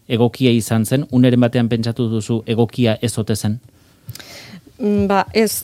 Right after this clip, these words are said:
Speaker 2: eh, ze nik uste dut, eh, konturatze baldin bagea nolakoa dan, eh, azpiegitura hori,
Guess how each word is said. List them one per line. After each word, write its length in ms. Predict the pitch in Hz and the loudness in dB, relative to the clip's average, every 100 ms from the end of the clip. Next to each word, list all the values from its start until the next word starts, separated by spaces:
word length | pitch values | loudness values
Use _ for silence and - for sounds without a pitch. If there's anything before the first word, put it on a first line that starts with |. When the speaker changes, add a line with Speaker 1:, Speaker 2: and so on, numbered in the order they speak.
| - | 0
Speaker 2:
eh, 320 | 202 208 202 | 4 4 4
ze 540 | 196 220 202 202 202 | 2 2 2 2 2
nik 180 | 202 226 | 2 0
uste 220 | 269 - | -2 0
dut, 200 | 262 262 | 0 0
eh, 120 | 247 220 | 0 -2
konturatze 460 | 220 202 233 240 | -4 -4 -4 -2
baldin 240 | 247 240 240 | -2 -2 -2
bagea 240 | 233 240 | 0 0
nolakoa 400 | 226 202 208 233 | 0 -2 -2 -2
dan, 240 | 214 226 220 | 0 0 0
eh, 220 | 214 196 | 0 -2
azpiegitura 680 | 196 - 233 220 214 208 202 | -4 -4 0 0 0 0 0
hori, 280 | 226 247 | 2 0